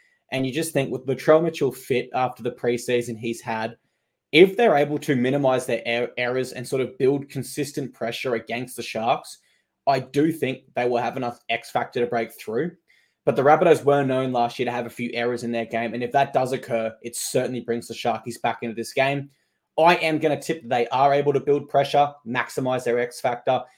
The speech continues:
and I'll tip the Rabbitohs to get this one done. Sunday, Arvo footy. The Dolphins, their first ever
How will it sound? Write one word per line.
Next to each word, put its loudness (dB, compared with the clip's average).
and -2
I'll 0
tip -4
the -2
Rabbitohs -4
to -12
get -8
this -8
one -6
done. 0
Sunday, 6
Arvo 4
footy. -2
The 0
Dolphins, 0
their -2
first -4
ever -4